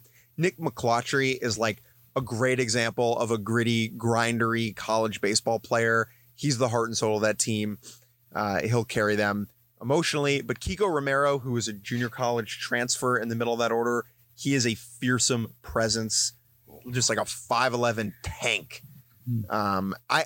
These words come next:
Speaker 1: I'm really excited to see this team compete. Tony Bullard's been there a long time. Arizona is an interesting club, and I hope they show up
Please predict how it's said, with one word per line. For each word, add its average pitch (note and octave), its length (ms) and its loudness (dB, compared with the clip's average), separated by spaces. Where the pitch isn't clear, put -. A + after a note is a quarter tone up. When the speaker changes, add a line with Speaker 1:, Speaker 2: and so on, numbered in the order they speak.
Speaker 1:
I'm F#3+ 240 0
really F3+ 240 2
excited B2 360 2
to A2+ 60 -4
see A#2+ 140 0
this G#2+ 180 0
team G#2+ 160 -4
compete. A2+ 400 -2
Tony C3+ 240 0
Bullard's A#2 460 0
been A#2+ 140 0
there A#2 120 4
a A#2 60 4
long A#2 180 2
time. A#2+ 480 0
Arizona F3 640 2
is B2+ 580 2
an A#2 120 -6
interesting A#2+ 520 -2
club, C#3 360 0
and B2 120 0
I A#2+ 100 2
hope A#2 280 0
they A2+ 140 2
show G#2+ 260 2
up A#2+ 220 0